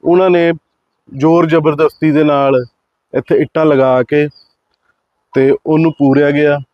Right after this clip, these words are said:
ਉੱਤੇ ਕੰਕਰੀਟ ਪਾਈ ਗਈ। ਮੈਂ Facebook ਤੇ ਵੀ ਪਾਈ ਹੈ ਵੀਡੀਓ,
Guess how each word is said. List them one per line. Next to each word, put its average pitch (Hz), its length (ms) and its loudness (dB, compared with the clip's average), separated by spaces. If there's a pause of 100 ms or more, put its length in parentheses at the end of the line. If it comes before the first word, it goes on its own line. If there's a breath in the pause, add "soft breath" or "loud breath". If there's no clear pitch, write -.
(180)
ਉੱਤੇ 139 240 -4
ਕੰਕਰੀਟ 135 500 -2
ਪਾਈ 135 260 0
ਗਈ। 139 140 -2
ਮੈਂ 135 180 0
Facebook 131 420 -2 (120)
ਤੇ 143 60 0
ਵੀ 139 60 2
ਪਾਈ 131 300 0
ਹੈ 135 60 2
ਵੀਡੀਓ, 131 380 0